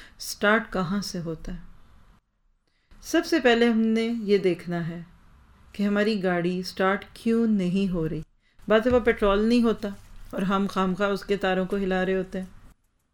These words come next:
आपकी ज़िंदगी की गाड़ी धक्कों की आदी कैसे हो गई?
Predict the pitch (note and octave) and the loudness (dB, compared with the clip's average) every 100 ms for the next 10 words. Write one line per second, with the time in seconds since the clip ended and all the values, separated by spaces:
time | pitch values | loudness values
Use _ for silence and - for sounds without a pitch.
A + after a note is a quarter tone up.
0 | _ _ _ _ - - G#3+ A3+ A3+ A#3 | _ _ _ _ -18 -4 2 2 0 -2
1 | G#3 G3+ G3+ A#3+ A3+ A#3 G3+ F#3+ F#3+ A3+ | 0 0 0 -2 -2 -2 0 0 2 0
2 | A3 G3 - A#3 A3+ G#3 G3 A#3 A3+ G#3+ | 0 -2 0 -2 0 0 2 -2 0 0
3 | G#3 G#3 F#3 E3 D#3+ | 2 -2 0 -2 -4